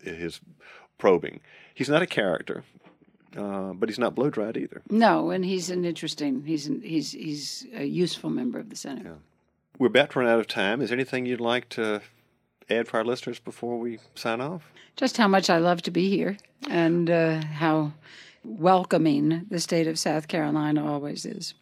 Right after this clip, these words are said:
Speaker 1: Well, we're delighted to have you here. And since South Carolina is a small world, on my way down here to,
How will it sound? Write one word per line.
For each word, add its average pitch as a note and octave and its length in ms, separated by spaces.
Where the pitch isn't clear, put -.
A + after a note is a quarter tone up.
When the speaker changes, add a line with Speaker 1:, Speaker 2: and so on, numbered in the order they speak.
Speaker 1:
Well, G#2+ 180
we're G#2+ 160
delighted G2 320
to G2 60
have G2 220
you F#2 120
here. F#2+ 300
And F#2 320
since - 240
South A#2 260
Carolina F#2+ 340
is G2+ 140
a A2+ 80
small G2 340
world, D#2 420
on F2+ 120
my E2+ 80
way F2+ 200
down A2+ 260
here F#2 320
to, F2 320